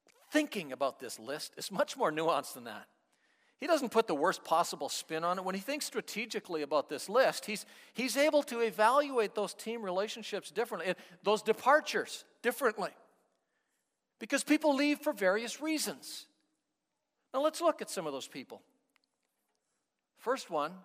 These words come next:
is the only one that's really a, a, a, a negative spin. "Demas quit the team because he loved this world," or as the New Living Translation, "He loved the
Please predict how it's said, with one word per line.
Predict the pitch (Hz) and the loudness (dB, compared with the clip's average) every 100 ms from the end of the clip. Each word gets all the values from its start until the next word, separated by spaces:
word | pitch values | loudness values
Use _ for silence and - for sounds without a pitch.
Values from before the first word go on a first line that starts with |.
| _ _ _ - | _ _ _ -12
is | 156 | -6
the | 208 | 0
only | 302 330 | 2 2
one | 226 208 | 2 2
that's | 165 - | -2 -2
really | 214 220 190 - | -2 0 -2 -4
a, | |
a, | 160 - 147 - - | -4 -4 -10 -10 -8
a, | 147 - | -8 -6
a | 147 | -8
negative | 165 185 202 202 - | -4 -4 -2 -6 -8
spin. | - 233 240 - _ _ _ _ _ _ _ _ | -8 -8 -8 -12 _ _ _ _ _ _ _ _
"Demas | 202 277 330 - - | 0 0 2 0 -2
quit | - 269 - | 0 0 0
the | 262 | -8
team | 190 165 165 | -6 -6 -6
because | 170 - - - | -8 -4 -6 -4
he | 135 | -6
loved | 127 165 196 202 - | 4 6 6 0 -8
this | 170 160 147 | -8 -8 -6
world," | 139 110 | -6 -4
or | 135 | -4
as | 147 | -4
the | 165 135 | -2 -4
New | 143 | -4
Living | 143 196 196 | -2 -2 -4
Translation, | - 185 - 156 160 180 156 | -4 -4 -2 -4 -4 -8 -8
"He | 156 | -6
loved | 139 170 208 220 220 - - 131 | 4 8 10 8 4 -18 -18 -4
the | 160 | -4